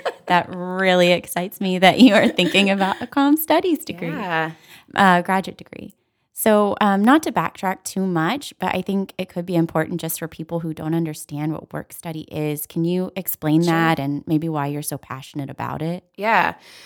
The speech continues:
Speaker 1: So work study is a, it's not exactly a scholarship. It's not exactly a grant, but it's money from the financial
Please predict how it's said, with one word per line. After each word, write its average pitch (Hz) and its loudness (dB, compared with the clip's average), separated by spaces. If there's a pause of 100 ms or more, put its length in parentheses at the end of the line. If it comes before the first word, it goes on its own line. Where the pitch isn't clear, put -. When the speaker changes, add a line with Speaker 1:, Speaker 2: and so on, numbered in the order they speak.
(100)
Speaker 1:
So 214 2
work 226 2
study 214 0
is 185 -2
a, 165 2 (1040)
it's - -8
not 240 6
exactly 208 6
a 202 4
scholarship. 180 4
It's - -10
not 180 0
exactly 175 -4
a 165 -2
grant, 156 -8
but 170 -6
it's - -8
money 208 -4
from 196 -6
the 175 -4
financial 170 -4